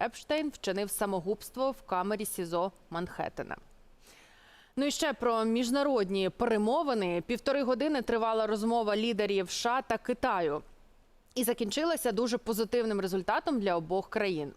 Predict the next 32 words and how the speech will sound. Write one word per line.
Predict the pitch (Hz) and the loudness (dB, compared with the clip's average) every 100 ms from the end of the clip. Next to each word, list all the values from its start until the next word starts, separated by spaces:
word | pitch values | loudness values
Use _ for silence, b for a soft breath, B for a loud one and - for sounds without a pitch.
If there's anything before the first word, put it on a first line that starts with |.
| - - | -16 -4
Про | 220 | -2
це | 220 196 165 | 0 -2 0
повідомив | 165 160 160 214 302 302 | -2 -4 0 0 0 -2
Дональд | 185 170 175 208 | -2 -2 0 -2
Трамп. | - 180 139 - B B B | -2 -2 -2 -6 B B B
Він | 330 427 | 0 0
каже, | 302 254 233 | 0 0 -2
що | - 233 220 214 | -2 0 2 0
зі | 196 202 196 | 0 0 0
Сі | 269 277 | -2 0
Цзіньпіном | 320 285 240 240 254 | 0 0 0 -2 0
домовилися | 208 208 247 262 226 214 | 0 2 2 0 0 -2
про | 185 202 | -2 -2
подальші | - 214 214 185 - 190 | 0 0 2 0 -2 -4
торговельні | 214 208 214 185 160 | -2 0 2 2 0
перемовини | 170 190 202 254 311 254 220 | -2 0 2 2 2 2 0
і | 294 359 | 0 0
обмінялися | 226 214 202 269 285 233 | 0 0 2 0 0 -2
запрошеннями | 202 180 190 214 - 233 233 247 | -2 -2 0 -2 -2 -2 0 0
візиту. | 240 277 233 196 139 123 B B B - | 0 0 2 0 -2 -8 B B B -4
За | 254 | -2
словами | 302 311 302 | 0 2 2
американського | 247 233 254 214 220 - 240 | 2 0 0 0 -2 -2 -2
президента, | 247 233 240 233 226 214 | 0 0 0 0 0 0
майже | 214 214 208 | 2 2 0
вся | 208 240 196 | 0 0 0
розмова | 190 202 247 302 | 0 0 0 0
була | 208 202 | 2 0
зосереджена | 196 196 214 226 226 208 190 | 0 -2 0 2 2 0 0
на | 185 190 | 0 0
торговельних | 208 214 240 240 185 180 | 0 0 0 0 0 -4
питаннях, | - 196 233 302 294 | -6 -2 0 0 0